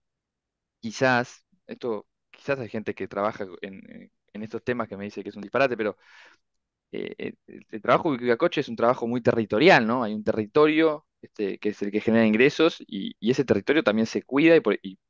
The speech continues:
y hay conflictos por el cuidado de ese territorio. Y, y quizás hay un vínculo entre, entre dormir cerca de ese territorio, este, para cuidar ese ingreso laboral que hay, que hay que estudiar y analizar. Y ahí me decía, bueno, ¿cuál es el rol de las,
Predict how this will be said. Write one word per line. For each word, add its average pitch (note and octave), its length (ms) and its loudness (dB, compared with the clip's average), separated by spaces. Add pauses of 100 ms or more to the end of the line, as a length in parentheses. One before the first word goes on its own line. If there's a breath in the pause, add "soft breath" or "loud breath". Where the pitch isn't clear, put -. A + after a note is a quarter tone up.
(120)
y G2 140 -4
hay G#2 100 4
conflictos G#2 580 -2
por F#2+ 180 -4
el F#2+ 100 -2
cuidado G2 260 4
de G2 60 2
ese G2+ 100 -8
territorio. G2 520 0 (640 loud breath)
Y, G2+ 360 -8 (100)
y G#2+ 60 -14
quizás C#3+ 340 -6
hay D3 100 -2
un A#2 140 -6
vínculo C#3 420 -6
entre, G2+ 460 -4 (500)
entre G2+ 340 -10 (580)
dormir B2+ 460 0
cerca A2+ 300 0
de G#2+ 60 4
ese G#2+ 140 -6
territorio, B2 720 0 (480)
este, G#2 160 -6
para A2 220 4
cuidar A#2+ 360 6
ese B2 180 0
ingreso A#2 260 0
laboral A2+ 380 2
que A#2+ 100 0
hay, G#2+ 140 0 (120)
que A2 100 -4
hay A2+ 80 -2
que A2+ 100 -6
estudiar G#2+ 320 0
y A2 40 4
analizar. G#2 540 0 (460 soft breath)
Y B2 80 0
ahí C3 60 2
me C#3 60 2
decía, C3 200 4
bueno, C3+ 200 2
¿cuál D3 140 4
es - 100 0
el B2 120 2
rol C3+ 180 4
de B2+ 80 4
las, A2 220 -2